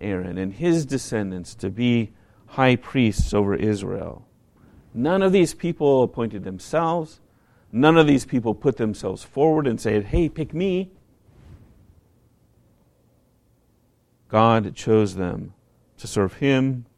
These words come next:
and to serve his people. We saw this in our Old Testament reading, how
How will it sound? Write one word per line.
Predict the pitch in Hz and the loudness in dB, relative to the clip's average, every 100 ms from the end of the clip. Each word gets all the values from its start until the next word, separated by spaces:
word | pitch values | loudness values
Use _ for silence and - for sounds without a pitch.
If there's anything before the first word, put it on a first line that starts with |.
| _ _ _ _ _ - | _ _ _ _ _ -10
and | 127 | -6
to | 107 | -6
serve | 101 120 110 | -4 0 0
his | 98 95 - | -2 -8 -12
people. | - 117 - - - _ _ _ _ _ _ _ _ _ _ _ _ _ _ _ _ | -6 -4 -4 -10 -18 _ _ _ _ _ _ _ _ _ _ _ _ _ _ _ _
We | - | 0
saw | 110 107 | 2 2
this | 104 95 | 0 -4
in | 110 | -4
our | 92 90 | -2 -2
Old | 120 123 | -2 -2
Testament | 147 131 - 120 | -2 -4 -4 -4
reading, | 104 123 120 110 | -2 -2 -2 -4
how | 98 95 95 | -4 -4 -6